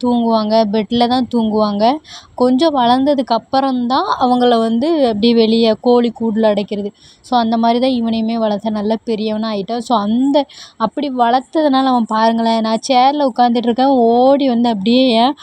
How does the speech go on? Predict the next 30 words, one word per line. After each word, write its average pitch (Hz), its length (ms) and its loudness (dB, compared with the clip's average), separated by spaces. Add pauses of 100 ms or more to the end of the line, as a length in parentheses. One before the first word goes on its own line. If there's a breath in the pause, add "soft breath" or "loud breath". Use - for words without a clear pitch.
(300 loud breath)
மடியில 226 400 2
உட்காந்துட்டான். 208 420 -4 (280 loud breath)
So, - 200 -2
இவனை 254 340 4
வச்சுமே 302 480 4
ஃபேமிலியில 262 460 0
பிரச்சனை 247 520 -2
பண்றதும் 233 540 2
இருக்கு. 240 340 2
ஏன்னா, 247 360 0 (360 loud breath)
ஆ, 233 240 2
பெட்ஸை 247 140 4 (140)
வளர்க்குறா, 233 680 2
பெட்ஸை 240 320 0
நோண்டிட்டு 233 360 0 (100)
குக்கிங் 240 400 0
பண்றா, 220 260 2
அந்த 220 260 0
மாதிரி 226 220 2
இது 220 260 -2
பண்ணுவாங்க. 208 360 0 (340 loud breath)
ஆக்சுவலா 214 360 0
நம்ம 254 180 2
வந்து 226 280 -2
குக்கிங் 262 360 2
டைம்லலாம் 214 340 0
அந்த 240 160 0
மாதிரி 220 220 -2
பண்ண 208 220 -6
மாட்டோம். 202 400 -4